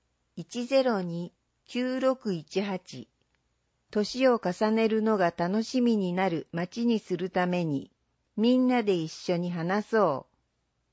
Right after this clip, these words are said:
う。日時、六月十八日木曜、十三時三十分から十五時。場所、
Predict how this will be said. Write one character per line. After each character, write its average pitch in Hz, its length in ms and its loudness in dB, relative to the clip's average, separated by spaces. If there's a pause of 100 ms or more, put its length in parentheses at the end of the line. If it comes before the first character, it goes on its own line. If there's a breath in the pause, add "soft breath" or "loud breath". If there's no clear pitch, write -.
(360)
う。 214 40 -6
日 226 340 -4
時、 135 280 -14 (600)
六 208 300 -2
月 254 260 2
十 254 260 -2
八 254 300 -4
日 240 340 0
木 208 320 -2
曜、 202 400 2 (600)
十 247 260 0
三 254 360 0
時 190 100 -4
三 220 340 -2
十 220 160 -2
分 170 380 -4
か 135 180 -6
ら 117 240 -6 (360)
十 240 320 -2
五 185 180 4
時。 123 300 -14 (920)
場 196 160 -2
所、 233 320 2